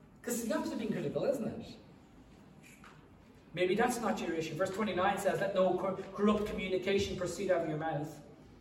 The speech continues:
but that which is good, to the use of edifying, that it may minister grace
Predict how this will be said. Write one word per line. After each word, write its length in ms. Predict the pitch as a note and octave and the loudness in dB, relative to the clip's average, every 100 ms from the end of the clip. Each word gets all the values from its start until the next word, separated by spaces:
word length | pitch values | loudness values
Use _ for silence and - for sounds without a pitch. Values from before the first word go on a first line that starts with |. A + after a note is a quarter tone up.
| - - - F3+ | -20 -20 0 4
but 100 | G#3 | 4
that 100 | G#3+ | 4
which 100 | - | 2
is 120 | B3 | 0
good, 340 | A3+ - - - | 4 4 4 2
to 1120 | - - - - - - - - - - F#3 | -4 -10 -16 -20 -20 -20 -20 -20 -20 -8 -4
the 80 | F#3 | 2
use 160 | G#3+ | 2
of 100 | A3 - | 2 2
edifying, 540 | B3 B3 G3+ F3 D#3+ | 6 6 6 4 2
that 100 | E3 | 2
it 80 | F3+ | 2
may 180 | F#3 F#3 | 4 2
minister 480 | G3+ G#3 - F#3 E3+ | 2 0 0 -2 -2
grace 760 | F3 G3 D#3 - - - - | 4 6 6 2 -4 -8 -12